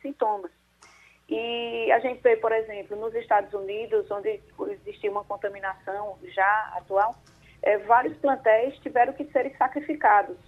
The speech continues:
né, pra poder controlar. E, e isso é um, prejudica muito, né,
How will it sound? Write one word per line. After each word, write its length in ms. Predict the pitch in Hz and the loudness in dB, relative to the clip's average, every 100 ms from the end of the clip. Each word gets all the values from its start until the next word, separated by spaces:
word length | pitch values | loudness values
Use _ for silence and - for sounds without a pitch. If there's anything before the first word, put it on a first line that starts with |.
| _ _ | _ _
né, 200 | 190 214 | -8 -6
pra 180 | 220 214 | 0 0
poder 500 | 220 220 208 233 - | 2 0 0 -2 -4
controlar. 680 | 240 240 247 240 202 175 - - - - _ | -8 -4 -2 2 2 2 -6 -20 -20 -20 _
E, 60 | 202 | -10
e 560 | 208 226 240 - 233 262 | -8 -8 -8 -8 -10 -6
isso 140 | - | -2
é 80 | 285 | -2
um, 200 | 277 - _ _ - | -2 -10 _ _ 2
prejudica 560 | 247 254 220 269 294 | 2 2 -4 -4 -2
muito, 420 | 247 226 240 - 294 - | -2 -4 -6 -12 _ -6
né, 220 | 214 | -4